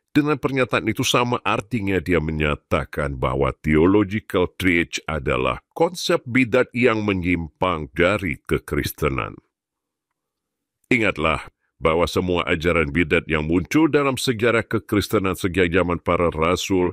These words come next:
hingga hari ini selalu merupakan ajaran atau konsep baru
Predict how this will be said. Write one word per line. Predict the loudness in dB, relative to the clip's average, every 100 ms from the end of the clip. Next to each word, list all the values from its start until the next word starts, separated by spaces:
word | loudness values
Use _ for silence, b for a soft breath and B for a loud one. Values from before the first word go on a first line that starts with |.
| -2
hingga | 0 0 0 0 0 0
hari | -6 -4 -2 0 -2
ini | -2 -2 -4 -8 _
selalu | -4 0 2 2
merupakan | 2 -2 -4 -4 -4 -4
ajaran | -4 -2 -2 -2 -4
atau | -8 -8 -6
konsep | -6 -4 -2
baru | -2 0 0 2 -2 -4